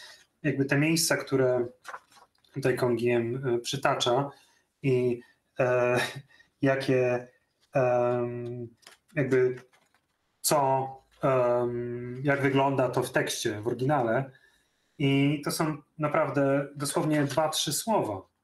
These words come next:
więc musiał czytać po prostu to wszystko bardzo dokładnie, co zrobiło na mnie ogromne wrażenie. Em, więc, e, czytana pod tym kątem jego korespondencja, czyli Kartezjusza,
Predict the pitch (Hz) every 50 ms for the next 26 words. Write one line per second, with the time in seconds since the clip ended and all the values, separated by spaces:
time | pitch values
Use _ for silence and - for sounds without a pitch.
0 | _ - 139 139 143 147 156 156 139 - - - 175 165 143 - 156 143 143 143
1 | - 170 175 - 165 151 151 - - 143 - 143 139 - 135 - - 139 - -
2 | - 127 - 135 131 - 127 123 - 123 - - 156 135 120 117 117 117 120 120
3 | - - - 123 120 123 120 - _ _ _ _ _ _ - 131 120 123 127 123
4 | 123 123 123 123 120 139 135 123 117 110 110 110 107 104 113 104 98 - - _
5 | _ _ _ _ _ _ _ _ _ _ _ _ _ _ _ _ _ _ _ _
6 | - - - - - - - - _ _ _ _ _ - 147 131 131 131 127 123
7 | 123 127 123 - - _ _ _ 151 143 135 - 135 123 120 117 - - - -
8 | 151 123 120 120 - 147 - 175 180 185 180 165 - - - 156 - - 139 139
9 | 131 - 160 160 160 156 170 151 147 139 135 131 131 131 - _ _ _ _ _
10 | _ _ _ _ _ _ _ _ - 151 165 160 160 139 - 143 143 135 - -
11 | 147 139 135 147 147 135 127 - - - 123 120 117 120 139 135 - - 135 135
12 | - 139 139 - 151 131 135 151 139 127 - - 135 123 139 160 170